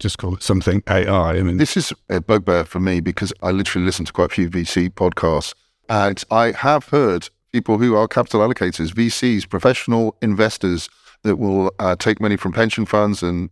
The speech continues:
Speaker 2: high net worth individuals and sovereign wealth funds. I've heard them advise people just to jump on the A I bandwagon. And I think doing it blindly when your product has got no relevance, when there's no innovation that comes from A I for your product,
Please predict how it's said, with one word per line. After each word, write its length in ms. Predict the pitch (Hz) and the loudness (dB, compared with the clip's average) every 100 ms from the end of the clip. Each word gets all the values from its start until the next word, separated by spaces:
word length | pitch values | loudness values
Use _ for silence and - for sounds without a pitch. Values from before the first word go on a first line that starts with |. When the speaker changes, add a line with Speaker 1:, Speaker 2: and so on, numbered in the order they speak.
| _ _ | _ _
Speaker 2:
high 180 | 104 | 0
net 140 | 104 113 | 2 2
worth 200 | 98 101 | 0 0
individuals 520 | 95 95 95 92 87 | 0 0 0 0 0
and 140 | 85 | -2
sovereign 260 | - 92 95 | -2 -2 2
wealth 200 | 95 98 | 2 2
funds. 280 | 78 82 82 _ _ _ _ _ _ _ | 0 -2 -6 _ _ _ _ _ _ _
I've 200 | 113 120 | 0 0
heard 260 | - 147 135 | 2 2 4
them 220 | 104 92 - | 0 0 -2
advise 460 | 98 90 107 123 107 | -4 2 4 4 2
people 460 | 90 82 78 82 _ _ _ _ | -2 -2 -4 -8 _ _ _ _
just 360 | - 101 92 - | 2 2 2 0
to 80 | |
jump 260 | 90 92 87 | -2 -2 0
on 80 | 82 | 0
the 160 | 82 | 2
A 160 | 80 80 | 0 0
I 120 | 76 | 0
bandwagon. 480 | 71 73 76 76 78 | -2 -2 -2 -4 0
And 100 | 92 | 0
I 60 | 101 | 2
think 260 | 113 113 - _ _ _ - | 0 -2 -10 _ _ _ -6
doing 300 | 123 135 135 | 0 2 4
it 200 | 120 - | 2 0
blindly 580 | 113 98 104 117 135 143 | 0 2 2 2 0 0
when 280 | - 104 101 | -4 0 0
your 120 | 95 | 0
product 380 | - 104 104 - | 2 2 2 -2
has 80 | 95 | -2
got 180 | 90 92 | -2 0
no 120 | 92 | 0
relevance, 640 | 92 110 110 110 - - | 2 2 2 0 -2 0
when 140 | 92 | 0
there's 240 | 87 87 - | 0 0 0
no 320 | 95 90 87 | 0 2 0
innovation 520 | 110 92 90 90 - 85 | -2 -2 0 0 -2 -4
that 140 | 82 | -2
comes 260 | - 113 113 | 0 0 0
from 160 | 87 | 0
A 180 | 85 82 | 0 2
I 120 | 80 | 0
for 120 | 78 | -2
your 140 | 80 78 | -2 -2
product, 440 | - 78 82 - | 0 0 0 -4